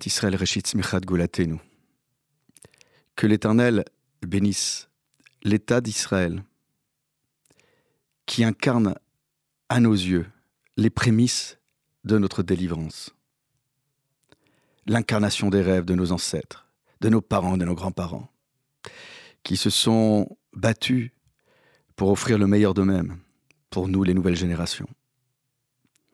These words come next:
Que Dieu protège les habitants de la terre d'Israël. Que la concorde et l'unité règnent parmi, euh, les membres de la communauté d'Israël.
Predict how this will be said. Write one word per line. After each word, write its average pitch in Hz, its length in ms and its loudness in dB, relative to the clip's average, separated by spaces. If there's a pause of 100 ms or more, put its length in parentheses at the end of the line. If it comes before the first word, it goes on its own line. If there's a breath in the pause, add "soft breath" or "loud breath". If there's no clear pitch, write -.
(1700 soft breath)
Que - 100 -2
Dieu 98 160 2
protège 92 540 -2 (1000 soft breath)
les 104 200 0
habitants 95 320 0
de 92 80 0
la 92 40 -2
terre 90 160 -6
d'Israël. 87 460 -8 (1040 loud breath)
Que - 80 2
la 107 140 2
concorde 120 500 2
et 110 60 6
l'unité 123 540 6
règnent 101 340 2 (1400)
parmi, 98 580 4
euh, 90 220 2 (2500)
les 98 160 2
membres 95 380 2
de 101 120 -4
la 92 100 0
communauté 87 520 -2
d'Israël. - 540 -10